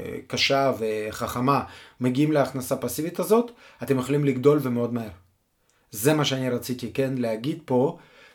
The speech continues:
ש-, אה, ת-, תנסו להגיע ל-, למינימום הזה,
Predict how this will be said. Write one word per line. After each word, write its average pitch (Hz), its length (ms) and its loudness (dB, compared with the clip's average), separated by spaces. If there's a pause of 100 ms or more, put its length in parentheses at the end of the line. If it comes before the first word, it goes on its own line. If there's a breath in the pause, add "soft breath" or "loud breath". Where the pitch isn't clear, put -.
ש-, - 220 -2 (400)
אה, 113 320 0 (280)
ת-, 147 340 -4
תנסו 147 440 2
להגיע 180 540 4
ל-, 131 360 6
למינימום 196 540 4
הזה, 226 300 6